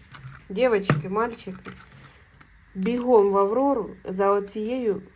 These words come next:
класною штукою. Ви пшикаєте на футболку, два-три рази встряхнули,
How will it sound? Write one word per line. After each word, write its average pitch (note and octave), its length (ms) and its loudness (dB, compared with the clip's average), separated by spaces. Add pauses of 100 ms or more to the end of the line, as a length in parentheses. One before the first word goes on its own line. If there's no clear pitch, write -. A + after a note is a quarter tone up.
(280)
класною G#3 600 4
штукою. F#3 640 -6 (540)
Ви G#3 160 6
пшикаєте G#3+ 640 -2
на G3+ 140 4
футболку, G#3+ 760 -2 (560)
два-три G#3+ 640 2
рази A3 300 2
встряхнули, G#3+ 880 0